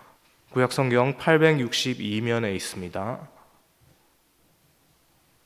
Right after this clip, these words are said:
일 절에서 칠 절까지의 말씀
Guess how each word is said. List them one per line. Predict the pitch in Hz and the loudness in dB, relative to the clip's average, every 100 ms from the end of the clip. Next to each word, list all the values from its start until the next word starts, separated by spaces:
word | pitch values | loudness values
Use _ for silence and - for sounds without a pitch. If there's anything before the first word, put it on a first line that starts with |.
| _ _ _ _ _ _ _ _ _ _ _ _ _ _ _ _ _ | _ _ _ _ _ _ _ _ _ _ _ _ _ _ _ _ _
일 | 147 | -8
절에서 | 120 117 107 107 | -2 -2 -2 -4
칠 | - 143 | -4 -4
절까지의 | - 127 123 110 104 101 | -2 -2 -2 -4 -4 -6
말씀 | 95 90 - 98 120 | -6 -6 -6 -4 -4